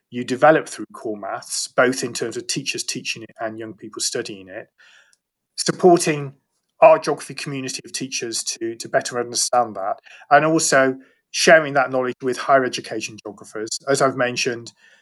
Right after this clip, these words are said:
some have already started to offer reduced offers if you're carrying A-level maths as a student, and we're widening the, the group of, um, higher education geographers s-, who are being brought into the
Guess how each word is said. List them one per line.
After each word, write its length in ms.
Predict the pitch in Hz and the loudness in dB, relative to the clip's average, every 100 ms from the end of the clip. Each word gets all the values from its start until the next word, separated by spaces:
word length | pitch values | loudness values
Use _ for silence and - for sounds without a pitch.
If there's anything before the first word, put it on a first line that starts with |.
| - | -4
some 260 | - 175 | 2 4
have 140 | 165 151 | 4 4
already 320 | 151 143 139 | 4 4 2
started 440 | - 143 131 - | 0 2 2 0
to 120 | - 127 | -4 -4
offer 460 | 120 - 110 113 _ _ | -4 -4 -4 -4 _ _
reduced 480 | 120 113 139 131 - | -14 -2 0 0 0
offers 340 | 131 - 110 - | -2 -2 -8 -8
if 140 | 113 | -8
you're 100 | 110 | -10
carrying 320 | - 113 107 | -6 -8 -6
A-level 320 | 104 101 104 104 | -8 -10 -14 -16
maths 320 | 104 - 110 | -14 -10 -10
as 100 | 113 | -4
a 60 | |
student, 640 | 110 - 110 98 101 117 - _ - - _ - | -4 -4 -6 -10 -14 -18 -20 _ -20 -20 _ 2
and 520 | 131 123 123 127 - _ _ _ - | 4 4 2 -6 -10 _ _ _ -2
we're 180 | 131 131 | 2 2
widening 800 | 131 143 139 135 120 117 117 113 _ _ | 8 8 8 4 -8 -10 -14 -20 _ _
the, 380 | 131 127 113 117 | -10 -6 -6 -8
the 160 | 107 113 | -8 -6
group 340 | 135 131 131 | -2 -2 -2
of, 240 | 117 110 - 123 | -6 -6 -6 -4
um, 420 | 113 107 110 180 _ _ _ _ _ _ _ - | -4 -4 -12 -18 _ _ _ _ _ _ _ -6
higher 320 | - 131 120 | 4 4 4
education 500 | 113 123 120 113 113 | -4 -8 -6 -6 -6
geographers 720 | 110 101 107 - 104 104 - - - _ _ - | -10 -10 -12 -12 -10 -8 -12 -16 -20 _ _ -4
s-, 180 | - - - | -2 -2 -2
who 240 | 131 120 | 0 4
are 160 | 113 113 | 2 2
being 300 | - 123 123 | 0 -4 -2
brought 380 | 135 135 123 127 | 2 4 4 0
into 220 | 117 113 | -8 -8
the 220 | 117 120 | -10 -12